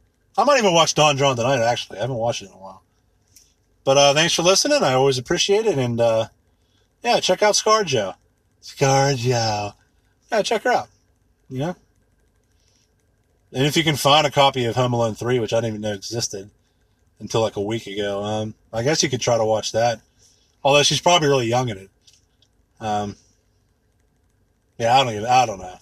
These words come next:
Fuck Home Alone. Fuck Home Alone, dude. The first one's good. The other two, get, get outta here.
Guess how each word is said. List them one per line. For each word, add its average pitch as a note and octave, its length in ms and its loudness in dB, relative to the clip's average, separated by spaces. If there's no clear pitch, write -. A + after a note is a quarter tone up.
Fuck - 180 0
Home G2+ 180 -6
Alone. F#2+ 340 -10
Fuck A3+ 280 0
Home A#2+ 240 0
Alone, G#2+ 360 -4
dude. C3+ 160 0
The - 20 -6
first G#3+ 280 2
one's C3+ 220 0
good. A2 280 -2
The D3 100 0
other D3 140 0
two, A2 260 -6
get, F3+ 320 -10
get F#3 140 0
outta G2+ 200 -8
here. - 200 -20